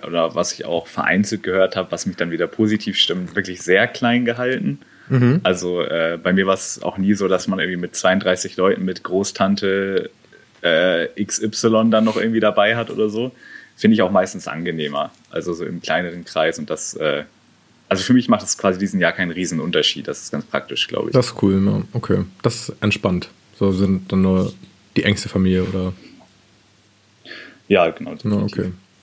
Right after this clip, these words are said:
Speaker 2: Chillig.
Speaker 1: Ähm.
Speaker 2: Gut, ähm,
Speaker 1: Ja.
Speaker 2: jetzt ir-, irgendwie eine Überleitung finden. Was wünschst du dir zu
Speaker 1: Ja.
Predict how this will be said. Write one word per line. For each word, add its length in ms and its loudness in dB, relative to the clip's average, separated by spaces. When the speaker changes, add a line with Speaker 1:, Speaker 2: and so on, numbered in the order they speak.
Speaker 2:
Chillig. 400 0
Speaker 1:
Ähm. 360 0
Speaker 2:
Gut, 300 2
ähm, 380 2
Speaker 1:
Ja. 80 -10
Speaker 2:
jetzt 220 -2
ir-, 220 4
irgendwie 200 2
eine 100 2
Überleitung 400 2
finden. 240 0
Was 140 0
wünschst 180 0
du 40 4
dir 60 0
zu 100 -2
Speaker 1:
Ja. 40 4